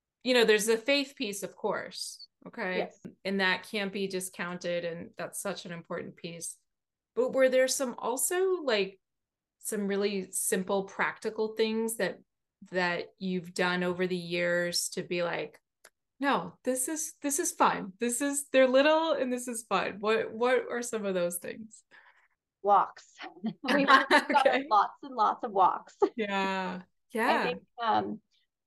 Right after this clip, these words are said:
Speaker 2: there, there's something, there's something about going outside that kinda helps, clears the mind.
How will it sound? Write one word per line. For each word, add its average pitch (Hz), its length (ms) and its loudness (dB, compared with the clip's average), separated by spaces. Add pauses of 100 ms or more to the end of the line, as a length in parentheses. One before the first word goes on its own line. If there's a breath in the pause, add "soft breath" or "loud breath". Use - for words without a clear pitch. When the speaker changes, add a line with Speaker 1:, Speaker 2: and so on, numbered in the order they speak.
(340)
Speaker 2:
there, 233 380 4
there's 240 220 4
something, 240 560 0 (540)
there's 269 140 -4
something 320 260 0
about 254 240 4
going 208 280 2
outside 185 800 0
that 208 140 -6
kinda 196 180 -4
helps, 185 340 2 (260)
clears 202 480 4
the 196 80 -2
mind. 180 420 -4